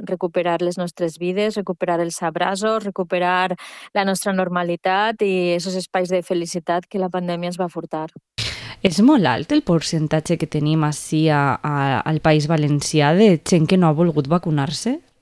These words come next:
Speaker 1: No, al contrari, la veritat és que, eh, som una referència tant a nivell estatal com Espanya en sencera és una referència a nivell mundial. El percentatge de persones que s'han vacunat és m-, és molt elevat, però al mateix temps, eh, quanta més gent hi hagi vacunada,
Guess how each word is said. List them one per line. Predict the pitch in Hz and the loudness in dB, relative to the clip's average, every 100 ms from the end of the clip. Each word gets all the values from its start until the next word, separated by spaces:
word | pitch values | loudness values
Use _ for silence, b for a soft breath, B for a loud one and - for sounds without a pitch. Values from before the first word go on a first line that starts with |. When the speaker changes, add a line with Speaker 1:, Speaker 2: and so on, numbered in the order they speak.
| _ | _
Speaker 1:
No, | 220 233 240 | -2 0 2
al | 202 202 | 2 2
contrari, | 196 190 202 208 196 | 0 2 0 2 2
la | 180 170 | 0 0
veritat | 180 190 180 | 0 -2 0
és | 202 | -2
que, | - 220 214 214 - | 0 2 2 2 0
eh, | 202 185 | 0 0
som | - 185 190 | 0 0 2
una | 208 | 2
referència | 208 202 202 196 190 190 220 214 214 208 196 | 0 -2 0 2 0 0 0 2 2 2 0
tant | 190 180 | 0 0
a | |
nivell | 180 180 180 | 0 2 2
estatal | 185 - 190 190 196 | 0 0 0 0 0
com | 214 196 | 0 0
Espanya | 180 - 180 196 196 | -2 -2 -2 2 0
en | 196 - | 0 -2
sencera | 208 190 - 185 196 | -2 -2 0 0 2
és | 214 208 | 0 0
una | 180 | 0
referència | 185 185 175 175 - | 0 0 0 -2 -2
a | 214 | 0
nivell | 202 190 | 2 0
mundial. | 180 165 160 180 180 165 B B B B | 0 -2 0 2 2 -2 B B B B
El | 196 | -2
percentatge | 180 180 185 175 175 190 | 0 -2 -2 0 -2 0
de | 190 | 0
persones | 190 190 202 190 190 - | -2 -2 -2 0 0 -2
que | 202 190 185 180 180 185 | 0 2 4 2 2 0
s'han | - 185 180 | -2 -2 0
vacunat | 180 - 180 175 185 | -2 -2 -2 0 0
és | 202 185 | -2 -2
m-, | 180 175 175 | -4 -4 -4
és | 170 175 | -4 0
molt | 190 196 | 2 2
elevat, | 180 160 180 185 - B B B - | 2 2 2 0 -6 B B B -2
però | 196 | 0
al | 185 | 2
mateix | 180 170 185 196 | 0 2 0 0
temps, | - 202 214 - | 0 0 0 -2
eh, | - 185 | -2 -2
quanta | 196 180 180 | 0 -2 -2
més | 175 180 - | -2 -4 -2
gent | 185 190 | 0 0
hi | |
hagi | 185 185 | 0 0
vacunada, | 185 180 190 185 185 196 208 | 0 -2 -2 0 2 2 2